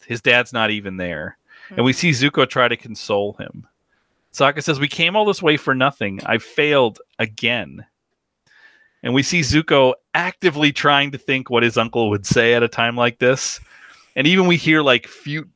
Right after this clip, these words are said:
Speaker 1: flute music start to play in the background. And Zuko says,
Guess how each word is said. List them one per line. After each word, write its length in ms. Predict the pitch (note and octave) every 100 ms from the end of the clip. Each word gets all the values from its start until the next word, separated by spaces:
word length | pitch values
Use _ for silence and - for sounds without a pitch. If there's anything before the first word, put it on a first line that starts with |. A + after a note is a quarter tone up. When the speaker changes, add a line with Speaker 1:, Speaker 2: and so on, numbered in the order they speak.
| _
Speaker 1:
flute 340 | - D#3+ F3+
music 360 | A2+ D#3+ D3 D3+
start 280 | - C3 -
to 60 |
play 240 | B2 C3+ C3
in 100 | B2+
the 80 | A#2+
background. 800 | A2+ A2+ - A#2+ A#2 C3 D3 _ _ _ _ _ _ -
And 120 | A#2
Zuko 360 | A2+ C#3+ C#3+ B2+
says, 520 | - B2 A#2+ A2+ -